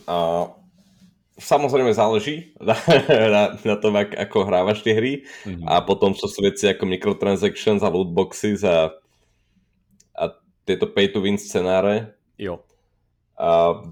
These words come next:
Speaker 1: monetizácia celkovo. Ale ak, ak je hra robená tým štýlom, že áno, tu zaplatím šesťdesiat dolárov, sedemdesiat dolárov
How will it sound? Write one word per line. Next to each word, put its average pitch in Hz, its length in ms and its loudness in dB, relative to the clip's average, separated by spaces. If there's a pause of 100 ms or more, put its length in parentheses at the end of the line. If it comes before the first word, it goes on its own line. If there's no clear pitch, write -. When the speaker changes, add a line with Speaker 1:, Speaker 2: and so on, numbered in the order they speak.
(280)
Speaker 1:
monetizácia 95 800 -2
celkovo. 107 720 0
Ale 101 260 2
ak, 131 160 4
ak 131 200 0
je 147 200 4
hra 120 220 4
robená 104 420 2
tým 95 220 -4
štýlom, 98 400 0
že 87 100 -8
áno, 90 240 0
tu - 140 -4
zaplatím 98 340 -2
šesťdesiat 104 460 0
dolárov, 92 400 2
sedemdesiat 98 480 -4
dolárov 90 720 0